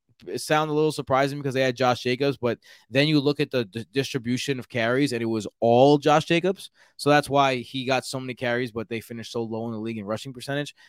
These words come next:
Twelfth in passing percentage. Like I was mentioning,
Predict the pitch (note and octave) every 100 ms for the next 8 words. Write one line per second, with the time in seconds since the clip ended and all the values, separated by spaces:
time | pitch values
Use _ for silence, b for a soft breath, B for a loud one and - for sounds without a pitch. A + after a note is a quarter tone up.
0 | b _ - E3 D3 A#2+ - _ - A#2+
1 | A#2 A2 - G2 F#2 G2 F2+ - _ b
2 | b _ _ _ D3 D#3+ E3+ D3 E3+ D#3
3 | C3 G#2+